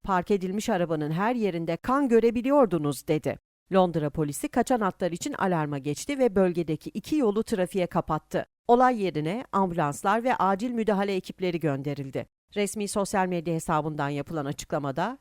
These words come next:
"Londra'nın merkezinde başıboş dolaşan atların farkındayız.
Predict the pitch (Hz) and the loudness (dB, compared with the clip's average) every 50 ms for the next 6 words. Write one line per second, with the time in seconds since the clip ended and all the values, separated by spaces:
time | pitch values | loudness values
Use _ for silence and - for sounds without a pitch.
0 | _ - 180 196 202 208 202 202 185 185 185 190 196 196 185 170 160 160 - - | _ -2 0 0 0 0 0 -2 -4 -4 -4 -4 -4 -2 -2 -2 -4 -4 -4 -4
1 | 175 147 160 160 147 139 135 139 143 185 180 - 226 202 233 269 - - - 190 | -6 -4 -4 -4 -4 -4 -4 -2 -2 -2 -2 -2 0 0 0 -2 -2 -2 -2 0
2 | 185 185 - - 208 185 175 180 - - 196 180 185 180 - 190 165 165 - - | 0 0 0 -2 -2 -2 -2 -4 -2 -4 -4 -2 -2 -2 -2 0 -2 -2 -2 -4
3 | 180 160 156 147 139 - - - | -4 -4 -4 -4 -4 -8 -12 -16